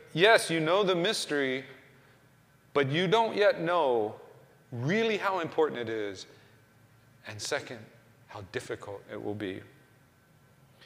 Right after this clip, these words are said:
Because you're going against everything. You're not just going against everything in the world. You're not just going against everything that's, that, that's in culture that might oppose the things that Christians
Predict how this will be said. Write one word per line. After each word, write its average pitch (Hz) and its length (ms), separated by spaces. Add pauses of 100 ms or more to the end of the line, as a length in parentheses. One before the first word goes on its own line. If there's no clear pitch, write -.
(220)
Because 180 280
you're 190 120
going 208 300
against 208 340 (100)
everything. 190 500 (180)
You're 156 100
not 226 260
just - 240
going 202 240
against 185 340
everything 170 500 (360)
in 165 180
the 143 100
world. 123 520 (220)
You're 147 100
not 233 180
just - 220
going 214 180
against 175 280
everything 170 500
that's, 131 200 (260)
that, 139 460
that's 139 200
in 143 140
culture 180 420
that 139 180
might 151 240
oppose 180 640
the 185 100
things 160 360
that 139 140
Christians 135 520